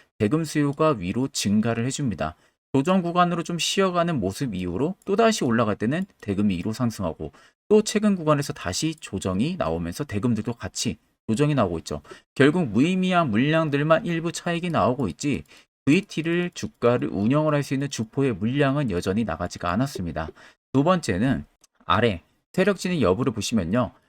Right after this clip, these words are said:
빨간색이 브이티를 지금 담아내고 있었던 메이저들의 수급 물량이고요. 반대로 파란색이 일부 차익분 구간인데,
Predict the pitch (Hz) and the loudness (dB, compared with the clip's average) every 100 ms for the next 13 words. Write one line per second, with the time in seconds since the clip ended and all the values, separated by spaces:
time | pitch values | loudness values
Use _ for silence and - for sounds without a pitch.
0 | _ - 170 196 196 185 180 165 170 - | _ 4 4 4 2 0 -2 -2 -4 -2
1 | 160 151 - 151 147 143 143 110 110 117 | -2 -2 -2 0 0 -2 -2 0 2 2
2 | 117 110 117 110 131 131 123 85 101 131 | 0 0 -2 -2 0 0 -2 -2 0 0
3 | 127 90 107 156 - - 156 165 156 101 | -2 -2 -4 -6 -14 -10 -6 -4 -6 -2
4 | 104 135 120 82 76 73 123 - _ _ | 0 2 0 -2 -4 -4 -6 -10 _ _
5 | _ - 120 165 156 175 175 - 156 156 | _ -12 0 0 2 2 0 0 -6 -4
6 | 175 175 175 - 180 175 180 151 113 139 | -4 -4 -6 -4 -4 -4 -6 -4 -2 -2
7 | 85 87 123 | -2 -2 -4